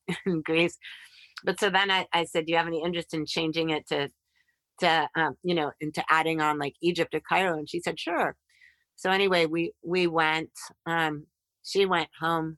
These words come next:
a lot sooner than I did because she thought it, it wasn't gonna be the way that it really was. But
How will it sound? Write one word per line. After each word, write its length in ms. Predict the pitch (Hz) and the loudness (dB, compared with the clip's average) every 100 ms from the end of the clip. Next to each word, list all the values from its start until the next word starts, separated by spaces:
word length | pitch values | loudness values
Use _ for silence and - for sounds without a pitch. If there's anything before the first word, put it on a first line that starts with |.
| _ 151 | _ -2
a 80 | |
lot 260 | 156 156 - | 0 0 0
sooner 320 | - 175 160 | -4 -2 0
than 160 | 151 151 | 2 2
I 140 | 151 | 2
did 200 | 147 151 | 2 0
because 260 | 147 - 143 | -2 -4 -6
she 120 | - | -4
thought 180 | - 143 | 0 0
it, 100 | 139 - _ - | -2 -10 _ -12
it 140 | 147 131 | -8 -4
wasn't 320 | 139 147 139 | -4 -4 -8
gonna 180 | 143 147 | -6 -4
be 140 | 147 | -2
the 100 | 143 | 0
way 180 | 139 139 | 0 0
that 160 | 147 143 | 2 -2
it 100 | - | -2
really 220 | 143 143 | 0 2
was. 320 | 135 135 143 - | 2 0 0 -4
But 160 | 131 | -4